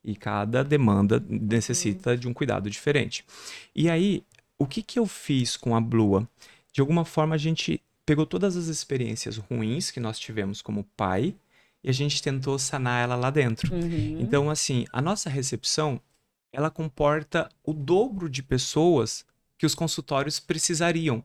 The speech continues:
Speaker 1: Mas eu falo, "Nossa, era tão ruim ter uma recepção pequena,
Speaker 2: Uhum.
Speaker 1: que te dá uma claustrofobia, que te aprisiona, que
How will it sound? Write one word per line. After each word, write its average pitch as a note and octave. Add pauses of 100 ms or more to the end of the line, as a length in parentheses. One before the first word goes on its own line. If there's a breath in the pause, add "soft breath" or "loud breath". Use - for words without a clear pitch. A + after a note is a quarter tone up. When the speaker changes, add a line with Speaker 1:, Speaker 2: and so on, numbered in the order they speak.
(360)
Speaker 1:
Mas C#3
eu C#3+
falo, C#3+
"Nossa, D3+
era C#3
tão F#3+
ruim D3
ter C3+
uma B2
recepção A#2+ (300)
pequena, C3
Speaker 2:
Uhum. G#3
Speaker 1:
que -
te -
dá C3
uma B2+
claustrofobia, C3
que -
te -
aprisiona, A2
que A2